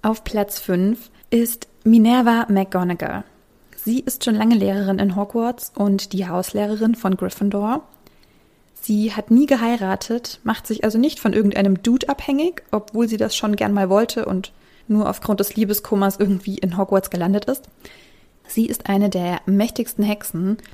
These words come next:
die wir in dieser Welt kennenlernen. Sie verteidigt Hogwarts vor Voldemort und seinen Gefolgsleuten und macht das sehr, sehr gut. Man braucht sehr viel Erfahrung dafür, um so mächtige Zauber wirken zu können, aber Minerva kann es.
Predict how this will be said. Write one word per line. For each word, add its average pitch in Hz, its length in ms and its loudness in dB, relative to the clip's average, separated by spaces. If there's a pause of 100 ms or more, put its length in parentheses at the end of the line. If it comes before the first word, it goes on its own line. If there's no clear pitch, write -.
(140)
die 185 120 -2
wir 196 140 4
in 185 60 2
dieser 185 240 2
Welt 185 200 0
kennenlernen. 190 680 0 (540)
Sie - 180 -4
verteidigt 226 520 -2
Hogwarts 226 520 -2
vor 196 240 2
Voldemort 214 500 4
und 196 160 4
seinen 190 240 -2
Gefolgsleuten 196 920 -2 (520)
und 196 300 2 (280)
macht 196 300 -4
das 196 160 -2
sehr, 190 400 0
sehr 190 160 0
gut. 196 380 -4 (300)
Man 196 120 0
braucht - 260 -4
sehr 233 160 -2
viel - 140 -4
Erfahrung 220 500 0
dafür, 208 340 0
um 202 120 0
so 196 100 -2
mächtige 202 400 -2
Zauber 202 380 2
wirken 220 260 2
zu 214 160 -4
können, 214 320 0 (100)
aber 180 420 -2 (420)
Minerva 185 400 4
kann - 320 -6
es. - 240 -14